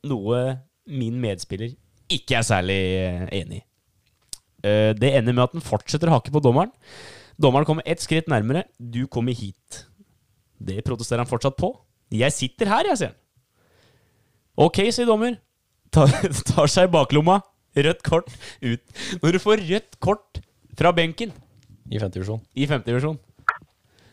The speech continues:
Speaker 1: Det er bare sånn som kunne skjedd i femte divisjon, har jeg en følelse av.
Speaker 2: Ja. Det er, det er litt sånn typisk femte divisjon. Jeg tror ikke jeg føler det har skjedd en, flere ganger, det tror jeg.
Speaker 1: Ja, det
Speaker 2: Jeg
Speaker 1: tror
Speaker 2: har
Speaker 1: jeg.
Speaker 2: vært borti det selv, og jeg husker ikke helt situasjonen, men, men det er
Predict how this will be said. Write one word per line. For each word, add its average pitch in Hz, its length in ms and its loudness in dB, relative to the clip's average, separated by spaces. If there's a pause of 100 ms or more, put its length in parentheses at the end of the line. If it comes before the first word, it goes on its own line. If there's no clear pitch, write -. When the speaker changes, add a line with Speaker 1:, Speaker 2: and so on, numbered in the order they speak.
(120)
Speaker 1:
Det 113 80 4
er 110 240 4
bare 175 160 4
sånn 156 80 -6
som 156 100 -14
kunne 107 220 0
skjedd 127 160 2
i - 20 -2
femte 165 220 -2
divisjon, 175 180 0
har 170 140 0
jeg 160 80 -10
en - 80 -4
følelse 160 260 0
av. 180 80 -6 (1040)
Speaker 2:
Ja. - 60 -8 (1200)
Det - 80 -4
er, 139 320 -10 (320)
det - 140 -14
er 330 100 -6
litt 120 80 -8
sånn 113 140 -6
typisk 92 260 -6
femte 95 140 -6
divisjon. 107 180 -8
Jeg 92 140 -6
tror 85 80 -8
ikke - 100 2
jeg - 60 -8
føler 101 180 -2
det 85 80 -2
har 85 140 -6
skjedd 85 180 -6
en, 90 160 -8 (160)
flere - 240 -12
ganger, 175 160 -4
det 87 140 -6
tror - 80 -6
jeg. - 80 -16 (640)
Speaker 1:
Ja, - 80 -20
det - 140 -14
Speaker 2:
Jeg 127 80 -4
Speaker 1:
tror - 100 0
Speaker 2:
har 101 60 0
Speaker 1:
jeg. 147 80 6
Speaker 2:
vært 175 100 2
borti 113 160 2
det 120 80 0
selv, 110 220 2
og - 20 2
jeg 113 140 0
husker 101 240 -8
ikke 113 100 -2
helt 101 140 -4
situasjonen, 104 420 -6
men, 107 300 -6 (2250)
men - 120 -8
det - 40 -4
er - 140 -10